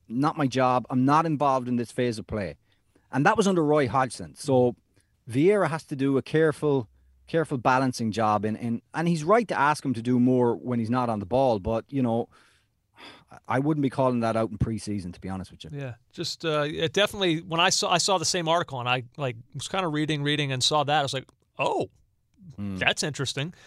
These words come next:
Speaker 2: So, yeah, uh, Wilfried Zaha, though, God, what he means to that club, uh, massive.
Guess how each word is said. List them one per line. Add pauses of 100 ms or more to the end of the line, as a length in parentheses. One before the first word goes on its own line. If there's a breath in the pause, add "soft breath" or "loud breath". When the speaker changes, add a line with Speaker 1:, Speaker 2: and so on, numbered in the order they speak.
(280 loud breath)
Speaker 2:
So,
yeah,
uh,
Wilfried
Zaha,
though,
God,
what
he
means
to
that
club, (420 soft breath)
uh, (220)
massive.